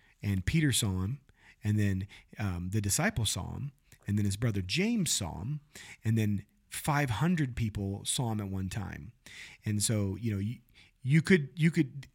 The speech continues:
the argument from hallucination theory says, "Well, these guys, you know, just, they thought they saw Jesus when they were in the upper room." But you can't explain away the five hundred people seeing him at one time.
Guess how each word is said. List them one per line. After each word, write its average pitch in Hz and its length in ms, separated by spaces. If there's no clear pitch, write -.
the 143 140
argument 160 440
from 135 140
hallucination 127 460
theory 107 260
says, 101 320
"Well, 104 120
these 120 180
guys, 107 480
you 101 120
know, 101 60
just, 95 260
they 110 280
thought 127 400
they 117 100
saw 104 240
Jesus 98 480
when 101 120
they 98 80
were 98 140
in 98 100
the 98 120
upper 95 180
room." 92 320
But 123 100
you 117 120
can't 151 320
explain 120 460
away 95 320
the 98 100
five 123 440
hundred 110 540
people 110 300
seeing 107 280
him 95 160
at 92 100
one 90 160
time. 90 300